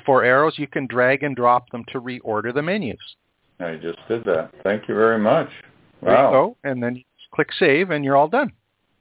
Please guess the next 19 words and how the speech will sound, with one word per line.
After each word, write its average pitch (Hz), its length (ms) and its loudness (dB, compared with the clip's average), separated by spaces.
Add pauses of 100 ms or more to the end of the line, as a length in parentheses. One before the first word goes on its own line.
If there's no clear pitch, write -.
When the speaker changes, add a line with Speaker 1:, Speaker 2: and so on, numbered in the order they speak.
(280)
Speaker 2:
Perfect. 113 500 -2
Thank 120 280 -8
you 113 80 -8 (100)
so 120 120 -4
much. 127 280 -4 (720)
Speaker 1:
Okay, 170 240 0 (120)
no 139 140 -2
problem. 170 440 0 (600)
Speaker 2:
Yeah. 104 240 -6 (160)
Speaker 1:
Now, 160 140 4
Speaker 2:
I - 40 2
just 160 120 -18 (240)
Speaker 1:
if 180 200 -2
you 175 80 -8
haven't 226 400 0
done 208 180 0
it 214 100 -4
already, 151 440 -2
there's, 151 260 -4